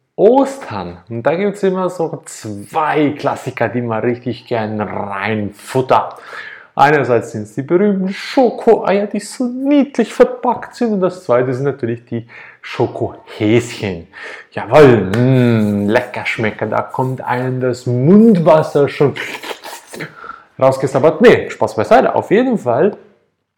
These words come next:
geht's wieder mal darum, um die Gesundheit. Und zwar, was haben die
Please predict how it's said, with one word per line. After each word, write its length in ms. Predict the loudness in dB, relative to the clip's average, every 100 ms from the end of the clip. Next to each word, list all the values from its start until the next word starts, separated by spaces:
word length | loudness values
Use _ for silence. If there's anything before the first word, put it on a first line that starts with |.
| _ _ -10
geht's 500 | 4 6 6 0 -6
wieder 280 | 4 6 6
mal 180 | 4 2
darum, 500 | 4 4 2 2 -4 -8
um 140 | -4
die 80 | 0
Gesundheit. 680 | 0 2 0 0 0 0
Und 140 | -2 -4
zwar, 260 | -2 -2
was 320 | 0 -2 -2 -2
haben 260 | 0 0
die 300 | -2 -2 -4